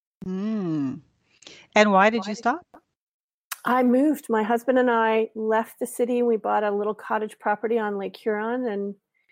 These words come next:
Speaker 2: I was suddenly three hours away, <laughs> and it just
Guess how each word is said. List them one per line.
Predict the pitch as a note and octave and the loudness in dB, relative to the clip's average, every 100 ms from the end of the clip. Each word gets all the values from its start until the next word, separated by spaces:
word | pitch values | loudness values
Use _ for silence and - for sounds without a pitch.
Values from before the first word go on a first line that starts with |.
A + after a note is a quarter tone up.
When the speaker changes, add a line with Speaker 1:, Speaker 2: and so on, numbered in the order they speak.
| _ _ | _ _
Speaker 2:
I | G#3+ | 0
was | A3+ - _ - | 0 0 _ -8
suddenly | - A3 A3+ | -2 0 0
three | G#3+ - A3+ | -4 -2 -2
hours | A3 A3 G#3+ | 0 -2 -4
away, | G#3 G#3+ C4 | -4 -4 -2
<laughs> | A#3+ | -2
and | - - | -2 0
it | A4 | 0
just | - F#4+ - | 0 -2 -2